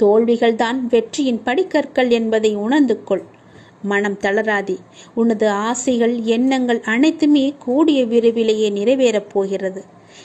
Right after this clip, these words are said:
நீ வருத்தப்படுவதால் இங்கு எதுவுமே மாறப்போகாது. இதுதான் உண்மை. நீ வருத்தப்படுவதால் என்ன மாறும்? உன்னுடைய நிம்மதி மட்டும்தான் மாறும். உன்னுடைய சந்தோஷம் மட்டுமே மாறும்.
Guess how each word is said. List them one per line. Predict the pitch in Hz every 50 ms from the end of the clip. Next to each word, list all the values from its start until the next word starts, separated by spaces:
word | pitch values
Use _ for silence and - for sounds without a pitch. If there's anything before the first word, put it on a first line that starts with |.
| - -
நீ | 214 214 208
வருத்தப்படுவதால் | 196 202 202 214 247 247 - 262 247 262 247 240 240 262 262 269 269 269 294 311 415 403 - -
இங்கு | - 220 220 214 214 208 196 -
எதுவுமே | 233 226 226 320 330 330 302 285 269 240
மாறப்போகாது. | 226 214 220 233 269 330 311 277 - - 226 208 208 214 202 202 190 180 180 - - - - - _ -
இதுதான் | - 196 185 226 233 220 240 233 226 220
உண்மை. | 208 202 202 196 202 196 - - - - - - -
நீ | - 220 220 214
வருத்தப்படுவதால் | 208 220 226 233 262 254 - 262 262 - 254 247 247 269 262 277 269 262 277 269 339 415 - - -
என்ன | 226 226 226 240 285 320 320 302
மாறும்? | 285 285 277 277 277 294 302 339 403 - - - - - - -
உன்னுடைய | 392 440 403 330 320 302 269 262 247 240
நிம்மதி | 240 247 269 285 294 294 277 247 240 226
மட்டும்தான் | 233 247 262 269 - - 403 381 339 330 302 277 262 247
மாறும். | 226 226 214 214 214 196 - - - - - - -
உன்னுடைய | - 277 277 269 262 240 254 240 233
சந்தோஷம் | 240 - - 254 247 269 330 320 294 294 294 - 240 233
மட்டுமே | 233 247 254 254 - 392 349 320 302 269
மாறும். | 247 233 220 214 208 196 196